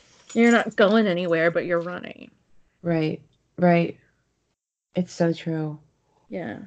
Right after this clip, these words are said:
Speaker 1: Anyway, I use that, I use that, uh, I said it, I felt, I think I said it, like, last week one day, talking about this podcast, too.
Speaker 2: <laughs>
Speaker 1: Like, I was sitting at work, and I'm like, "Oh my God, I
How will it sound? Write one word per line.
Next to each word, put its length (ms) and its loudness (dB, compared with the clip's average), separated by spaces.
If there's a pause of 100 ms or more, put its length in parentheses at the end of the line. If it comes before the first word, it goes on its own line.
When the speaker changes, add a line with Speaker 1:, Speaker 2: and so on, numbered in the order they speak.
(500)
Speaker 1:
Anyway, 320 4
I 140 8
use 400 6
that, 460 0 (880)
I 100 -4
use 380 -6
that, 420 -6
uh, 320 -12 (440)
I 120 4
said 320 6
it, 240 4
I 100 2
felt, 380 -4
I 60 -6
think 220 -6
I 80 2
said 280 -4
it, 240 -6 (760)
like, 200 -2
last 380 -4
week 260 -4
one 200 -4
day, 480 -8 (340)
talking 300 0
about 240 4
this 160 -4
podcast, 840 -6
too. 420 0 (120)
Speaker 2:
<laughs> 400 0
Speaker 1:
Like, 160 6
I 20 4
was 160 8
sitting 420 0
at 180 -4
work, 280 -2 (100)
and 80 -6
I'm 60 -4
like, 200 -6
"Oh 100 -4
my 180 0
God, 380 -2
I 180 -2